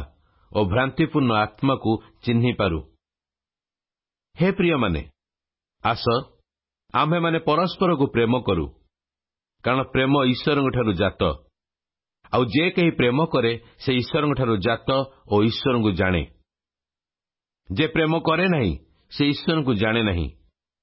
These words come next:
କାରଣ ଈଶ୍ୱର ତ ପ୍ରେମ। ଏଥିରେ ହିଁ ଈଶ୍ୱରଙ୍କ ପ୍ରେମ ଆମ୍ଭମାନଙ୍କ ପ୍ରତି ପ୍ରକାଶିତ ହୋଇଅଛି, ଯେ ସେ ଆପଣା ଅଦ୍ୱିତୀୟ ପୁତ୍ରଙ୍କୁ ଜଗତକୁ ପ୍ରେରଣ କଲେ,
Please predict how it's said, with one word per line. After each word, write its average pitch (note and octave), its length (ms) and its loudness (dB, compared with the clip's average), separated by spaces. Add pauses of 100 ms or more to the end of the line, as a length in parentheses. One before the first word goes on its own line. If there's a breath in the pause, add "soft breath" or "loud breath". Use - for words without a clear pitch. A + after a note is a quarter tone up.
(440)
କାରଣ B2 160 0
ଈଶ୍ୱର C#3 400 0
ତ - 80 -2
ପ୍ରେମ। G2+ 340 -2 (800)
ଏଥିରେ G3 360 2
ହିଁ F#3 140 2 (100)
ଈଶ୍ୱରଙ୍କ F3 380 0 (100)
ପ୍ରେମ C#3+ 220 2 (440 soft breath)
ଆମ୍ଭମାନଙ୍କ D#3 560 0
ପ୍ରତି C#3 280 0
ପ୍ରକାଶିତ B2 540 -2
ହୋଇଅଛି, G#2 540 0 (560)
ଯେ F#2 260 -2
ସେ D#3+ 220 0
ଆପଣା C#3 280 0
ଅଦ୍ୱିତୀୟ C3+ 460 2
ପୁତ୍ରଙ୍କୁ A#2+ 540 0 (300 soft breath)
ଜଗତକୁ B2+ 600 0
ପ୍ରେରଣ A#2+ 400 0
କଲେ, E2+ 260 0